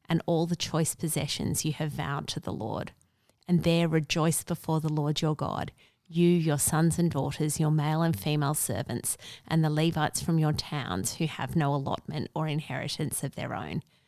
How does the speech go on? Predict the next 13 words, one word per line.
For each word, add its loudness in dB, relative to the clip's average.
Be -2
careful 0
not 4
to -4
sacrifice -2
your -2
burnt -2
offerings -2
anywhere -4
you -6
please. -8
Offer -4
them 2